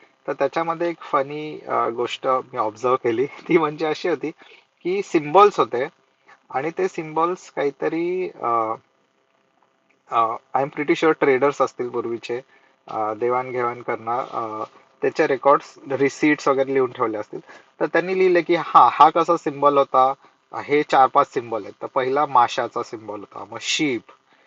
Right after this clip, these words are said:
आणि, अ, मासा, अ, शीप आणि शेवटचा सिम्बॉल होता बाई,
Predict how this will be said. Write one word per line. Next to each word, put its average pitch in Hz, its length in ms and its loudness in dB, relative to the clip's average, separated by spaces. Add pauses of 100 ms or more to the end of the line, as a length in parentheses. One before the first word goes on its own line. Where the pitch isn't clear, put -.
(400)
आणि, 135 840 -8 (120)
अ, 127 100 -4 (2000)
मासा, 135 480 2 (200)
अ, 110 340 -2 (100)
शीप - 320 -4 (320)
आणि 120 140 -12
शेवटचा 147 420 0
सिम्बॉल 139 260 0
होता 135 180 4
बाई, 120 340 2